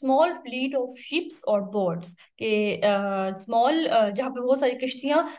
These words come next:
और, अ, आपके पास बहरी जहाज खड़े होते हैं, उस जगह को या उस, उन, अ, groups को हम क्या कहते हैं, ships के groups को? तो आपके पास option है Flotilla, Floral, Fawn, None।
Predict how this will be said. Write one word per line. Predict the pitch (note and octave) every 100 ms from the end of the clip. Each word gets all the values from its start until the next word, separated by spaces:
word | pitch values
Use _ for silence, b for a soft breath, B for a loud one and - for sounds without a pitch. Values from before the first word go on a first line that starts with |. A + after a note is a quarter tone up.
| B
और, | A3 A3 G#3
अ, | G3+ G3 -
आपके | G#3 G#3
पास | A3+ G3+
बहरी | A#3+ C4
जहाज | C#4 C4 B3 -
खड़े | A3+ C4+
होते | C4+ C4
हैं, | C4+
उस | C4 B3+
जगह | G#3 A3
को | B3+ C4+ C4+
या | B3+ A#3+
उस, | A#3+ B3
उन, | A#3+ - A#3+ B3 B3 -
अ, | - A3+ A3+ - -
groups | G#3+ D4 - -
को | C4+
हम | B3
क्या | C4+
कहते | D4 G#3 E3+
हैं, | G3+
ships | A3+ A3 -
के | G#3
groups | G#3+ A3
को? | - F4 F4+ B B B B
तो | A#3
आपके | A3+ A3
पास | G#3+
option | G3+ G#3 C4+ C4+
है | C4+
Flotilla, | B3+ A#3+ A#3 A#3 C#4+ F4 B - -
Floral, | A3+ A3 C4 F4 - - -
Fawn, | G#3+ B3 F#4 - A#3+
None। | A#3+ F3+ E3+